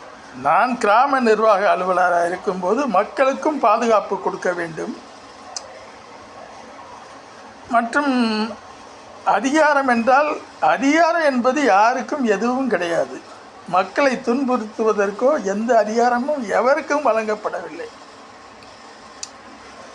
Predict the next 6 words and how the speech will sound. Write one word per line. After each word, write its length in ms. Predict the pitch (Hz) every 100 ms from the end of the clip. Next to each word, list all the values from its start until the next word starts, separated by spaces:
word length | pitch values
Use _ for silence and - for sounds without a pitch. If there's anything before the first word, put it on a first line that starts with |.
| - -
நான் 240 | 220 226
அதிகார 640 | 247 185 262 311 311 285 269
உள்ள 340 | 247 247 240
உத்தியோகம் 640 | 233 190 247 214 233 214
விஓ 400 | 214 226 226 214
என்றால் 500 | 202 202 226 233 311